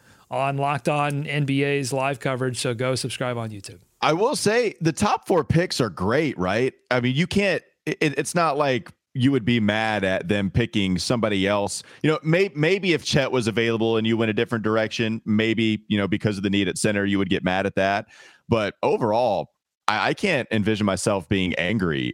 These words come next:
Speaker 2: at any of the top four picks in this year's draft class.
Speaker 1: I have to learn more about Ivy. We need, we don't have a Locked On Purdue, but we gotta get Locked On S E C. We gotta get the Chris Gordy on to talk about
Speaker 2: Yeah.
Speaker 1: Ivy. Um, I need to, or no, no, Purdue's not S E C,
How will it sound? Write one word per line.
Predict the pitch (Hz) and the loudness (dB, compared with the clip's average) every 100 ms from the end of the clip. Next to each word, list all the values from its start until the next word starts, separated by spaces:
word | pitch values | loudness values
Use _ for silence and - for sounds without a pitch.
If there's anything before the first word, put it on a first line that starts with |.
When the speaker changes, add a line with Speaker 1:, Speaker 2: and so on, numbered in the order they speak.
| 87 | -2
Speaker 2:
at | 85 - | -2 -2
any | 110 117 | 0 2
of | 90 - | 0 -2
the | 85 | -2
top | 90 82 - | -2 -2 -2
four | 85 | -4
picks | 73 104 92 - - | 0 0 0 -4 -6
in | 80 73 | -4 -2
this | 71 - | -2 -2
year's | 69 64 - - | -2 -4 -8 -4
draft | 78 57 - | -4 -4 -6
class. | - - - - _ | -8 -8 -16 -20 _
Speaker 1:
I | 120 185 | -4 -4
have | 226 | -2
to | 214 | -2
learn | 165 160 156 | 0 0 0
more | 151 147 | 0 0
about | 131 127 123 | 0 -2 -2
Ivy. | 123 117 107 101 | -4 -4 -8 -8
We | 107 | -4
need, | 151 160 147 | -2 -2 -4
we | 143 | -4
don't | 170 185 | -2 0
have | 120 156 | -2 -2
a | |
Locked | 131 127 117 135 | -2 -2 -2 -4
On | 123 101 | -4 -4
Purdue, | 120 113 113 98 | -6 -4 -6 -4
but | 113 | -4
we | 156 | -2
gotta | 170 139 | -2 -4
get | 120 151 117 _ - | -2 -4 -4 _ -4
Locked | 143 147 | -4 -2
On | 156 | -4
S | 139 127 | -2 -4
E | 120 | -6
C. | - 127 98 | -6 -6 -8
We | 95 | -8
gotta | 139 131 | -6 -4
get | 127 120 | -4 -4
the | 120 110 107 | -6 -6 -8
Chris | - 151 | -4 -4
Gordy | - 127 120 107 | -2 -4 -4 -6
on | 104 101 | -10 -8
to | |
talk | - 127 | -6 -6
about | 113 104 107 | -6 -4 0
Speaker 2:
Yeah. | 87 | 0
Speaker 1:
Ivy. | 69 92 90 - - _ _ _ - | -4 -12 -20 -20 -20 _ _ _ -6
Um, | 127 123 120 120 113 143 | -4 -2 -2 -4 -6 -4
I | |
need | 165 | -2
to, | 151 147 160 | -2 -4 -4
or | 156 | -2
no, | 180 120 | -2 -2
no, | 117 127 | -4 -4
Purdue's | - 139 151 | -2 -2 -2
not | 117 104 | -4 -8
S | 95 107 | -10 -12
E | |
C, | 92 101 120 | -12 -12 -12